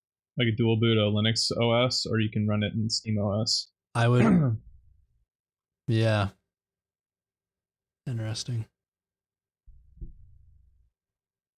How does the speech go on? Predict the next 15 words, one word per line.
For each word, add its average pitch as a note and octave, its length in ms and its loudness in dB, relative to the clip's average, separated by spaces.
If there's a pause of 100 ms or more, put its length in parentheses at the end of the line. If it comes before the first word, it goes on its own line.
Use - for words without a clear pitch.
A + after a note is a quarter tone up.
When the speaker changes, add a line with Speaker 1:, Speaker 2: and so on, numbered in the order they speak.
(540)
Speaker 2:
The B2 60 4
Speaker 1:
I - 20 4
Speaker 2:
interesting D#3 340 4
Speaker 1:
would G#3 60 4
just - 180 0
do D3 220 4
a, G#2+ 180 2 (300)
can, F3 260 2
can F#3 140 4
you B3 100 2
do A#3+ 140 4
a C#3+ 40 2
Boot C3 300 0
Camp D#3 300 0
install D#3+ 640 0